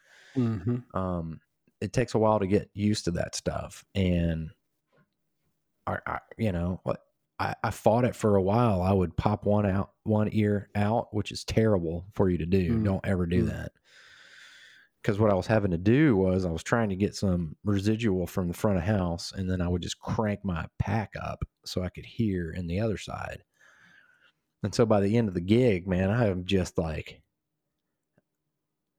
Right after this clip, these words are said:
Speaker 2: got a, you know, about a hundred D B hum in, in the ear that I had my inner monitor in.
Speaker 1: Right.
Speaker 2: And I was like, "I can't do this." I mean, it was,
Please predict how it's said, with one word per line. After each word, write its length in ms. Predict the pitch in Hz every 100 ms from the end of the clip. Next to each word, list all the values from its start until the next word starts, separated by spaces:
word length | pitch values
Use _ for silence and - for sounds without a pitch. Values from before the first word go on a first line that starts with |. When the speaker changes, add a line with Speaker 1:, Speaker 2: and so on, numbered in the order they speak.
| - -
Speaker 2:
got 200 | 107 101
a, 180 | 87 - _ _ _
you 160 | 107 101
know, 180 | 87 90
about 380 | 92 85 80 - - _ _
a 40 | -
hundred 380 | 113 113 101
D 160 | 95 101
B 260 | 101 87 90 - _ _
hum 600 | - - 113 98 87 82 -
in, 280 | 101 85 -
in 180 | 98 92
the 320 | 87 76 92 -
ear 300 | 98 92 85
that 120 | 85 82
I 60 |
had 180 | 87 92
my 160 | 80 78
inner 300 | 95 98 78
monitor 500 | - - - - -
in. 240 | - - - _ _ _ _ _
Speaker 1:
Right. 300 | 117 107 107
Speaker 2:
And 120 | 87
I 40 | 82
was 100 | 82
like, 280 | - - -
"I 80 | 85
can't 260 | - 101 -
do 180 | 101 92
this." 280 | - - 107
I 40 |
mean, 180 | 95 92
it 100 | 117
was, 200 | 98 87